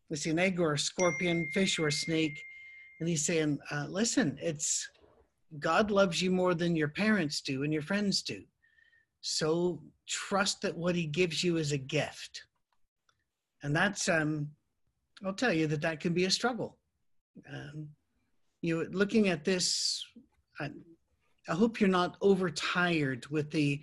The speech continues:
"Well, there might be blessings out of <laughs> this," 'cause we're, we're, we're really digging around for them.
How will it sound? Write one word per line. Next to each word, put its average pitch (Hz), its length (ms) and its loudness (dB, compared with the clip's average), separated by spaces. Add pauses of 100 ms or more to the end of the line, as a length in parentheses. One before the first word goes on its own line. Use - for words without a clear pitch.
(340)
"Well, 208 140 2
there 220 120 6
might 208 240 2
be 196 100 2
blessings 180 580 0
out 151 180 0
of 147 80 -2
<laughs> 147 160 -6
this," - 340 2 (400)
'cause 269 180 6
we're, 220 140 6
we're, 214 260 8
we're 208 200 4
really 254 260 6
digging 190 320 2
around 170 340 2
for 180 140 0
them. 135 200 -2